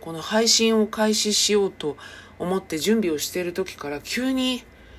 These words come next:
ホットホットな感じになりまして、私、暑いなと思って冷房をね、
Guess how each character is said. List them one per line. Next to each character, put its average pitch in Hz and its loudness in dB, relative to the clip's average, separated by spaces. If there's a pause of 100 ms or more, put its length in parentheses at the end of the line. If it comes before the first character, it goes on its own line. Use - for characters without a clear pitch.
(260)
ホ - 0
ッ 220 -2
ト 170 -4
ホ 196 0
ッ - 2
ト - -4
な 143 -4
感 143 -6
じ 143 -6
に 147 -2
な 147 -2
り 147 -2
ま 160 -6
し - -2
て、 147 -8
私、 - -6 (400)
暑 - 2
い 165 2
な 147 -2
と 131 -12
思 127 -12
っ - -14
て - -12
冷 156 0
房 156 -2
を 151 -2
ね、 147 -8